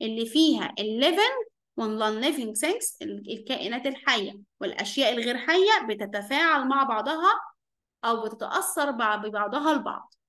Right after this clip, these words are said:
خلاص؟ الكائن الحي بيتأثر بالبيئة والبيئة بتؤثر فيه.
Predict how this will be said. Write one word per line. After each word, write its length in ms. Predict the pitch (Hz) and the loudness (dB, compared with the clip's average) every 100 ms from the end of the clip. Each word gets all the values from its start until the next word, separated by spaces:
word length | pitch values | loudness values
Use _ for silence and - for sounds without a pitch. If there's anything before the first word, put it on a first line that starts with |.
| _ _ | _ _
خلاص؟ 300 | - 220 466 - - _ _ 247 | -4 2 2 2 -8 _ _ -8
الكائن 520 | 233 - 311 - 226 | -6 2 2 2 -6
الحي 400 | 233 262 233 196 | -6 -4 -4 -6
بيتأثر 600 | 196 - 294 294 294 269 | -8 -4 -2 0 0 0
بالبيئة 540 | 240 277 233 349 - 494 605 - _ - | 2 2 4 4 4 2 0 -10 _ -12
والبيئة 960 | 220 269 370 - 247 214 285 381 262 233 | 0 2 2 2 -4 2 4 4 2 0
بتؤثر 560 | - 359 392 - 311 | 0 0 0 -2 -4
فيه. 300 | - - - | -4 -10 -12